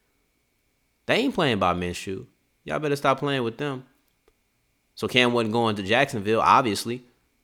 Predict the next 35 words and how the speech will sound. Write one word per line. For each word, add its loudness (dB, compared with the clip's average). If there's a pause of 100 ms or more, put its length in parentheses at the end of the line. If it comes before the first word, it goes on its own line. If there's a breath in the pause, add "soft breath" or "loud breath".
(440)
They 0
still 2
got 4
the -10
same 0
quarterback 0
situation. -2
Matter 0
of -4
fact, -2
they 4
down 2
the -2
quarterback. -4 (1120)
Cam's -2
still 0
available. 0 (100)
They -6
ain't 0
trying -2
to -2
sign 2
him 0
yet. -2 (500)
New 4
England 4
could -2
still 4
sign 2
Cam 0
Newton 2
if 0
they 2
wanted 0
to. -12